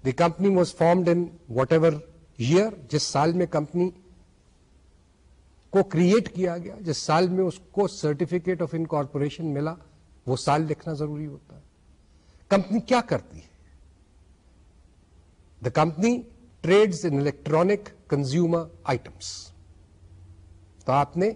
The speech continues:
کمپنی کی جو مین ایکٹیویٹی ہے،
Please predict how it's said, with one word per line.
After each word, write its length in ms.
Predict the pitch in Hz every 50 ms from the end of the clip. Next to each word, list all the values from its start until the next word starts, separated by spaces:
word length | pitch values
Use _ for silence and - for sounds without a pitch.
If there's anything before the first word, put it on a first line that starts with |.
| - - - - - -
کمپنی 380 | - 147 151 147 - 180 196 208
کی 160 | 196 190 185
جو 140 | 151 156 131
مین 400 | 123 131 151 196 262 269 254 240 - - - - - - - - - - - - - _ _ - - - - - _ _ _ - _ _ _ _ -
ایکٹیویٹی 580 | 131 - - - 269 285 311 302 226 247 156 - -
ہے، 100 | 92 78